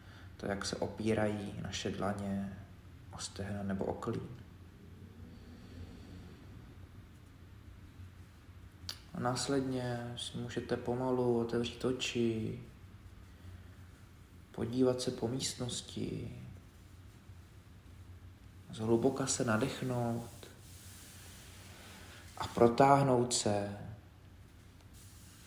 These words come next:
Je možné, že i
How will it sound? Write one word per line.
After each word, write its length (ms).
Je 140
možné, 680
že 280
i 440